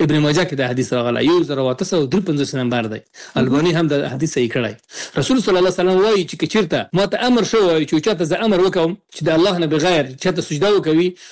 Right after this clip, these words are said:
نو ما به ښځې ته دغه امر کړی و چې دای سجده وکوي، چې خپل خاوند ته سجده وکوي، خو امر نه دی شوی. بنده بنده ته سجده نه کوي. د دې معنا دغه نه ده چې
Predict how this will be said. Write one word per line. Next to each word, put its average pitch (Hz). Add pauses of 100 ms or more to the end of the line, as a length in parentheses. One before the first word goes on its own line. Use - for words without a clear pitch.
(160)
نو 165
ما 226
به 196 (240)
ښځې 202
ته 151 (120)
دغه 170 (120)
امر 185
کړی 226
و 208
چې 185
دای 185
سجده 160
وکوي، 220
چې -
خپل 196
خاوند 208
ته 214
سجده 151
وکوي، 113 (100)
خو -
امر 160
نه 156
دی 127
شوی. 107 (320)
بنده 151
بنده 139
ته 180
سجده 151
نه 156
کوي. 139
د 147
دې 262
معنا 226
دغه 190
نه 262
ده 208
چې 165